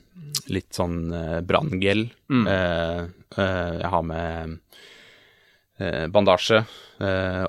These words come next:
Speaker 1: og så har jeg med gnagsårplaster og teip og,
Speaker 2: Mm.
Speaker 1: ja.
Speaker 2: Noe smertestillende?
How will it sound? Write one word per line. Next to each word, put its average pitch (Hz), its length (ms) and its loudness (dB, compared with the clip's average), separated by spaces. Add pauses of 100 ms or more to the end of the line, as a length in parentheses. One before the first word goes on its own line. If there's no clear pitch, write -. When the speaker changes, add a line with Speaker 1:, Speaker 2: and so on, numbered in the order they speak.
Speaker 1:
og 101 80 -6
så - 200 2
har 95 140 6
jeg 82 100 0
med 85 400 -4
gnagsårplaster 87 840 -2
og 85 420 0 (240)
teip - 400 -6 (160)
og, 85 220 0
Speaker 2:
Mm. 85 200 -4 (300)
Speaker 1:
ja. - 80 2 (640)
Speaker 2:
Noe 123 80 0
smertestillende? 113 840 0